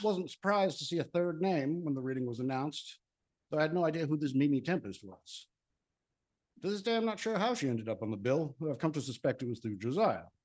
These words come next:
In any case, being the <clears throat> senior poet, age-wise, I was reading third, so headlining in a structural sense.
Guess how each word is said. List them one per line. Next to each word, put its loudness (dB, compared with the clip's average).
In 0
any 6
case, 2
being 0
the 0
<clears throat> -4
senior 0
poet, -8
age-wise, -6
I -6
was -2
reading 0
third, 0
so -8
headlining 2
in -2
a -4
structural -4
sense. -6